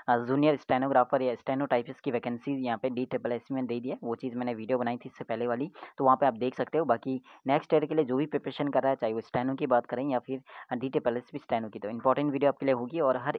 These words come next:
एक वीडियो इंपॉर्टेंट होगी, ठीक है। तो स्टार्ट करते हैं, आपका इसका लेवल देखते हैं, क्या इसका लेवल आता है और किस टाइप का इसका एग्जा-, अ, क्वेश्चंस आए हुए थे इस बार। तो ये पर्सनल असिस्टेंट का ही आंसर की हमें दी थी, दी थी एक ने, तो इंग्लिश में है ये,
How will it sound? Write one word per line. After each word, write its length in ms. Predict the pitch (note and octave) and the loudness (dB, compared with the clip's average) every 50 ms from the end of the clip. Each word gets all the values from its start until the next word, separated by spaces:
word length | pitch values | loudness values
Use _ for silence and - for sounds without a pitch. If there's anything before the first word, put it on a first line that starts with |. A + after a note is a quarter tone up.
| - E3+ | -4 -8
एक 160 | D3 - - D#3+ | -10 -8 -6 -4
वीडियो 180 | A#2+ D3 D3 | -2 -2 -2
इंपॉर्टेंट 380 | C3+ B2+ B2 A2+ A2+ A#2+ A#2+ A2 | 0 0 0 0 0 -2 -6 -6
होगी, 180 | G#2+ G#2 G#2 | -6 -8 -8
ठीक 180 | G#2 - C3 C3+ | -10 -10 -10 -10
है। 60 | A#2+ - _ _ _ _ - - - - - | -10 -12 _ _ _ _ -20 -20 -16 -10 -10
तो 60 | C3 | -6
स्टार्ट 220 | - - D3+ D3+ | 0 2 2 4
करते 220 | - D#3 B2 - D3 | 4 2 2 2 2
हैं, 20 | |
आपका 320 | C3+ - - D3 D#3 D#3+ - - | 2 2 2 2 2 0 -2 -8
इसका 240 | - - - C#3+ B2+ | -10 -2 2 2 4
लेवल 280 | A#2 A#2 A#2+ C3+ D3 | 6 6 4 4 4
देखते 220 | C#3 C3 - - D3 | 2 0 -2 -2 -4
हैं, 80 | D3 | 0
क्या 120 | - B2 A2 | 2 0 0
इसका 220 | G#2+ - - B2+ | 0 0 -2 2
लेवल 260 | A2+ A2 A2 C3 C#3 | 2 4 4 4 4
आता 140 | B2 - D3 | 4 4 4
है 60 | E3+ | 2
और 80 | E3+ C3 | 2 0
किस 180 | - B2 - - | -6 -8 -4 -2
टाइप 140 | B2+ A2 - | -2 -2 0
का 100 | - A2 | -2 -2
इसका 260 | - - C#3+ E3 A#3 - _ _ - C3 | -2 0 -2 -2 -2 -2 _ _ -12 -10
एग्जा-, 340 | B2 A2+ G#2 - B2+ - | -10 -10 -6 -4 -4 -4
अ, 440 | - - B2+ A#2+ A#2 A2+ - F#2 F#2 | -4 -4 -4 -2 0 0 0 0 -2
क्वेश्चंस 460 | - - C#3+ C3 - E3 D#3 D3 - | -2 -2 -2 0 0 -2 -2 0 2
आए 120 | B2+ A2 A#2 | 2 2 2
हुए 160 | A#2 A2+ G#2 | 0 -2 -4
थे 100 | - G#2+ | -6 -8
इस 100 | G2 - - | -12 -10 -12
बार। 120 | - - _ _ _ _ _ _ _ _ _ - - - - - - _ - | -16 -16 _ _ _ _ _ _ _ _ _ -20 -20 -20 -20 -20 -20 _ -2
तो 80 | - C3+ | 0 2
ये 100 | B2+ C3 | 2 2
पर्सनल 440 | C3 - C#3+ C3 - - E3+ E3 D#3+ | 4 4 4 4 4 4 4 6 6
असिस्टेंट 520 | D3+ - - D3 - - - D3+ D#3 D#3+ | 6 6 2 -10 -6 -2 0 0 2 2
का 120 | - D3 C#3 | 4 4 6
ही 120 | C#3+ C#3+ | 6 6
आंसर 300 | B2+ A#2+ A#2+ - D3 C3+ | 4 2 2 0 -4 -2
की 160 | B2+ C#3+ C3+ | 0 2 4
हमें 280 | B2 A#2+ B2 B2+ B2 A#2 | 4 4 2 0 -2 -2
दी 160 | A#2 A#2 A2+ | -4 -4 -4
थी, 260 | - A2+ A2+ A2 - - | -6 -8 -10 -10 -10 -10
दी 200 | A#2+ A2+ B2 B2+ | -6 -4 -4 -4
थी 200 | - B2+ A#2 A2+ | -2 -4 -4 -4
एक 60 | A2 | -4
ने, 120 | A#2+ C#3 D3+ - - - - - - - | -4 -6 -6 -8 -14 -20 -20 -14 -6 -2
तो 340 | A#2 A2+ A2 A2+ A2 A2 - | -2 0 0 0 -2 -4 -4
इंग्लिश 380 | - B2+ A#2+ B2+ C3+ - - | -4 -4 -2 -2 -2 0 0
में 140 | D3+ C#3+ C#3 | 0 2 2
है 160 | C#3 C3+ C3+ | 2 0 0
ये, 240 | C3+ C3 C#3 D#3+ | 0 0 -2 -2